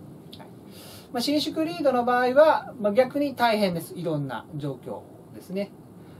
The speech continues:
あの、伸縮リードで散歩をする場合は、前々からずっと言ってますけど、やっぱり散歩が分かってる子であれば、伸縮リードでいいかもしれませんけど、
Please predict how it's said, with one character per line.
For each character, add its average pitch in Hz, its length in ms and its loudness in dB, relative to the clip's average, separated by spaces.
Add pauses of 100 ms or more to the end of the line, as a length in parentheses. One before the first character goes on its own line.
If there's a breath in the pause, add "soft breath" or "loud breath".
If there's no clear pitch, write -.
(240 loud breath)
あ 160 140 -2
の、 156 180 -4
伸 247 200 -2
縮 277 220 -4
リ 311 140 0
ー 285 40 -2
ド 269 80 0
で 208 100 2
散 208 280 2
歩 208 400 8
を 208 40 2
す 208 140 -6
る 208 140 2
場 214 180 6
合 214 80 4
は、 220 220 4
前 202 200 6
々 202 180 6
か 202 100 6
ら 190 80 2
ず 208 100 -4
っ - 40 -6
と 175 100 -6
言 156 100 -2
っ - 20 -14
て 190 160 -6
ま 185 140 -4
す - 80 -14
け 214 80 -6
ど、 240 60 0
や 214 60 0
っ 202 40 0
ぱ 180 60 -2
り 147 60 -4
散 370 380 2
歩 370 280 4
が 320 100 8
分 214 240 8
か 330 140 6
っ 330 60 -8
て - 140 0
る 175 120 0
子 185 180 -2
で 208 100 2
あ 214 120 4
れ 240 120 6
ば、 220 200 6
伸 180 320 -4
縮 180 260 -8
リ 175 100 -6
ー 160 60 -6
ド 151 80 -2
で 131 80 -4
い 165 180 -8
い 147 60 -8
か 131 100 -10
も 117 140 -10
し 135 100 -14
れ 123 120 -6
ま 120 160 -10
せ 123 140 -14
ん 117 80 -12
け 185 120 -6
ど、 277 200 2